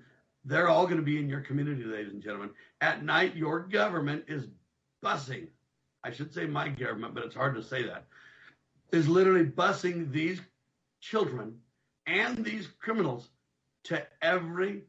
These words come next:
municipality in the country, specifically blue states, in an effort to eventually take them over and turn the tide against us all.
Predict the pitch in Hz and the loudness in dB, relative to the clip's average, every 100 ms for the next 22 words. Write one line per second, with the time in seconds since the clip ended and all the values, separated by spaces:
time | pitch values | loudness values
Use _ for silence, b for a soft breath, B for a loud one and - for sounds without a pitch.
0 | _ 135 147 160 139 131 151 151 147 143 | _ -6 -2 -2 -2 -2 0 2 0 -2
1 | 127 - _ 143 139 135 139 131 120 B | -4 -12 _ -4 -4 -2 -6 -4 -8 B
2 | B - - 185 - 247 254 190 185 165 | B -20 -2 -2 0 -4 -4 -2 4 4
3 | 143 185 143 185 165 135 - - _ _ | 4 4 2 -2 -2 -4 -12 -20 _ _
4 | _ - 151 156 165 143 143 - - 151 | _ -8 -2 0 0 0 -4 -6 -2 0
5 | 143 190 - 151 139 151 156 143 147 165 | 2 0 -2 -8 -6 -6 -6 -4 -2 0
6 | 135 - B B 135 131 151 165 147 131 | -2 -6 B B -8 -4 0 2 0 0
7 | 156 156 131 143 135 131 - 143 127 | 0 0 -2 -4 -6 -6 -4 -2 -2